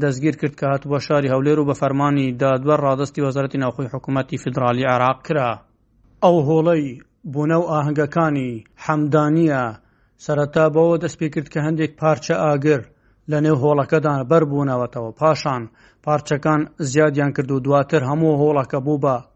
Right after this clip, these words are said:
ئاگر و دەیان کەس لە نێو ئەم هۆڵەدا گیریان خوارد و بەشێکیان سوتاون و تا ئێستا بە پێی سەرچاوەکان دەگوترێت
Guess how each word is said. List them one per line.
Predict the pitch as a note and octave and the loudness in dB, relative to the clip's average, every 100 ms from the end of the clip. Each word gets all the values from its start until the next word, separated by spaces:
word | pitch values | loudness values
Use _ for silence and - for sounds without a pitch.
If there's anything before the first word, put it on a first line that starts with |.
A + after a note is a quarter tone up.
| - | -4
ئاگر | D3 C#3+ D#3 | -2 0 0
و | C#3+ A2 - _ _ _ - | 0 -2 -8 _ _ _ -6
دەیان | C#3+ D#3 D#3+ | 0 2 2
کەس | D#3 C#3+ - | 0 -4 -2
لە | C#3+ C#3+ | -2 0
نێو | D3 B2+ A2 - | 0 -2 -6 -8
ئەم | D3 C#3 | -6 -4
هۆڵەدا | C#3 C#3+ C#3+ C#3+ C3+ | 0 0 2 2 0
گیریان | C#3 D#3 D3+ C#3 | 0 0 0 0
خوارد | C#3+ B2+ B2 | 0 -2 -2
و | B2 A2 - _ _ _ - | -6 -6 -12 _ _ _ -12
بەشێکیان | A2+ C#3 - D3+ D3 D#3 - - | -8 -4 2 2 2 -2 -10 -8
سوتاون | D#3 C#3+ D#3 D3+ | -6 0 2 2
و | D#3 D3 | 0 0
تا | E3 E3+ | 0 0
ئێستا | D3 E3 C#3+ G#2 - _ D3+ | -2 0 0 -2 -10 _ 0
بە | D3+ | 2
پێی | F3+ E3+ | 2 0
سەرچاوەکان | E3 D3+ D3+ D3 C#3+ D#3+ C#3+ | -2 0 2 2 2 0 0
دەگوترێت | C#3+ C#3+ D#3 D#3+ D#3 | -2 -2 -4 0 0